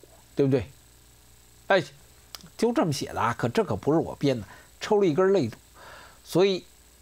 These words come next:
夏娃的本是在亚当身上，是神造完第一个人身，是，之后的身上。就是说，夏娃的本是在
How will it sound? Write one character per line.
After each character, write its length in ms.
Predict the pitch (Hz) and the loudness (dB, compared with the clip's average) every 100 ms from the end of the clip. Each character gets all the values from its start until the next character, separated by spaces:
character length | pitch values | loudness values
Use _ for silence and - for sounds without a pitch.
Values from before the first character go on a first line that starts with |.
| - - - - | -20 -20 -20 -6
夏 480 | - - 254 165 147 | -2 2 2 2 2
娃 200 | 123 165 | 2 2
的 120 | 165 | 0
本 260 | - 113 87 - - - - | 0 -4 -4 -14 -20 -20 -12
是 240 | - 170 | -4 0
在 200 | 135 120 - - | 2 0 -2 -2
亚 340 | 120 101 - - | 0 0 -2 -2
当 260 | 147 160 | -2 0
身 300 | 139 - 101 | -4 -6 -6
上， 140 | - - - _ - - - - - - - - - - - - - - - - - - - - - | -10 -16 -20 _ -20 -20 -20 -20 -20 -20 -20 -20 -20 -20 -20 -20 -20 -20 -20 -20 -20 -20 -20 -20 -6
是 200 | - 196 | 0 2
神 320 | 165 156 160 | 2 2 0
造 220 | 196 202 | 2 2
完 260 | 156 147 170 | 4 2 2
第 220 | 175 175 | 0 0
一 60 | 196 | 2
个 100 | 175 | 2
人 260 | 120 113 | 2 0
身， 240 | 143 143 135 - | 0 -2 -4 -10
是， 280 | - - 269 - - | -6 -4 -6 -12 -12
之 200 | - 190 | 0 0
后 240 | 196 233 127 | 2 0 0
的 120 | 101 - | -6 -4
身 240 | - 117 | -2 -2
上。 160 | 101 - - - | -2 -8 -16 -4
就 160 | - 190 | 0 2
是 180 | 160 156 | 2 2
说， 380 | 180 170 151 - - | 4 4 2 -2 -12
夏 400 | - - 320 185 | -4 2 4 4
娃 240 | 165 156 214 | 4 4 2
的 80 | |
本 400 | 185 - 107 110 135 - - | 0 -2 -2 -4 -8 -16 -6
是 300 | - 180 160 | 0 2 2
在 260 | 147 131 | 2 0